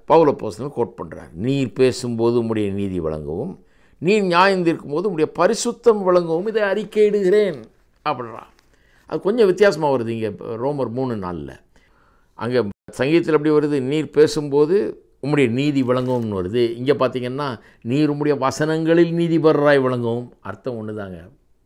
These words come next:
கொஞ்சம் வித்தியாசமா வருது. ஏன்னு சொல்றேன் நானு. அப்புறம், "நீர் நியாயம் தீர்க்கும்போது உம்முடைய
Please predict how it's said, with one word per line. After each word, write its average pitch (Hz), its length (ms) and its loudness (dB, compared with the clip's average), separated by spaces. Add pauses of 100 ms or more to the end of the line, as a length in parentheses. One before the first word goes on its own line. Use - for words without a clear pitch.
(180)
கொஞ்சம் 120 220 -10
வித்தியாசமா 104 420 -10
வருது. 92 140 -10
ஏன்னு 110 200 -8
சொல்றேன் 82 320 -14
நானு. 60 180 -20 (760)
அப்புறம், 135 640 2 (500)
"நீர் 143 200 2
நியாயம் 180 500 8
தீர்க்கும்போது 185 580 4
உம்முடைய 175 240 4